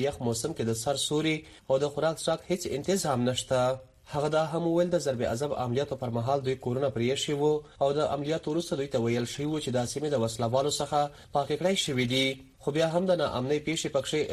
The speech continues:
رامنځته کېږي. ریاض عسکر زیاته کړه د هرې ناامنۍ پیښې وروسته ځایي ولس ځورول کېږي، تشدد پرې کېږي او ګرفتاره وي.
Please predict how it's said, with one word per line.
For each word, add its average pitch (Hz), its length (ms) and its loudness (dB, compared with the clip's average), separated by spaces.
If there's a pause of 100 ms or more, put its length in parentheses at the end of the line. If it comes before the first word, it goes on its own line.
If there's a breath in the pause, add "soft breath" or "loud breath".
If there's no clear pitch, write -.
رامنځته 139 480 0
کېږي. 135 440 2 (400)
ریاض 147 320 0
عسکر 156 320 0 (180)
زیاته 156 220 0
کړه 170 160 0
د 147 120 0
هرې 147 200 0
ناامنۍ 127 480 0
پیښې 147 240 0
وروسته 147 320 -2
ځایي 131 180 2
ولس 131 320 0
ځورول 120 420 2
کېږي، 151 240 0 (100)
تشدد 131 360 -2
پرې 156 220 0
کېږي 156 340 0 (260 loud breath)
او 139 60 6 (140)
ګرفتاره 156 520 2
وي. 131 200 4